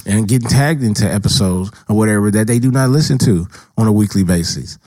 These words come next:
or bi-weekly. You know what I mean? So that's the harsh reality, is that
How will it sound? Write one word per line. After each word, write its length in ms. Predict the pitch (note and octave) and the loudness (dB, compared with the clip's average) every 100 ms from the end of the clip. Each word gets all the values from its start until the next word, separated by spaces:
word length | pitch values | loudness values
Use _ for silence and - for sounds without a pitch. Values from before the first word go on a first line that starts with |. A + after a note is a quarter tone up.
| _ | _
or 480 | G#2+ G2+ F#2+ F2 E2 | -2 0 0 -2 -4
bi-weekly. 600 | G#2 G2+ F2+ E2+ - - - - - _ _ _ _ _ _ _ _ _ _ _ _ - - _ _ | -2 -2 0 -4 -8 -16 -18 -20 -20 _ _ _ _ _ _ _ _ _ _ _ _ -20 -20 _ _
You 60 | - | -2
know 80 | G#2+ | 0
what 80 | A2 | 2
I 40 | |
mean? 360 | A2 A#2+ C3+ C3 | 2 2 0 0
So 140 | B2 | 0
that's 200 | A#2+ D#3 | 0 0
the 120 | - | 0
harsh 280 | G#2+ G2 F#2+ | 0 0 -2
reality, 520 | G2 F#2+ F#2 F#2+ F#2 | -2 0 0 0 0
is 100 | F#2+ | 0
that 300 | G2 G2 A2 | 0 -2 -4